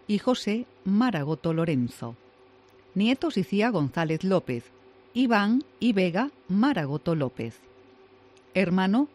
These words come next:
Manolo López Calaza. Hermana política, Verónica. Sobrina, Bárbara. Primos y demás familia comunican que hoy lunes, día diecinueve, a las cinco de la tarde, se oficiará una misa en la capilla de Velatorios Lucenses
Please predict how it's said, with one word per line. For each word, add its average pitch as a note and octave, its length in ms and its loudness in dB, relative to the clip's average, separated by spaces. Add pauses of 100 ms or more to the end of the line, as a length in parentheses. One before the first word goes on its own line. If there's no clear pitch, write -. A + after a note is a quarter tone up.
Manolo A3+ 440 2
López A#3+ 440 0
Calaza. B2 580 -4 (680)
Hermana F#3 400 2
política, F#3 600 -4 (200)
Verónica. E3 800 0 (560)
Sobrina, D4+ 640 0
Bárbara. A#2+ 600 -2 (760)
Primos G#3+ 580 2 (100)
y B2+ 100 -8
demás B2+ 280 -2
familia A3 500 2 (640)
comunican B3 800 2
que D#3+ 140 -2
hoy D3 140 0
lunes, D#3+ 540 0
día D3 320 -2
diecinueve, E3+ 560 -2
a C4 40 -4
las D3+ 220 -4
cinco E3+ 380 -2
de C#3 60 -4
la E3 100 0
tarde, F#3+ 400 -2 (300)
se A#3 180 2
oficiará B3+ 400 0
una D4+ 160 2
misa C4+ 320 2
en A3 80 2
la F3+ 80 0
capilla F#3+ 420 0
de F3 100 0
Velatorios G#3+ 680 0
Lucenses E3+ 800 -2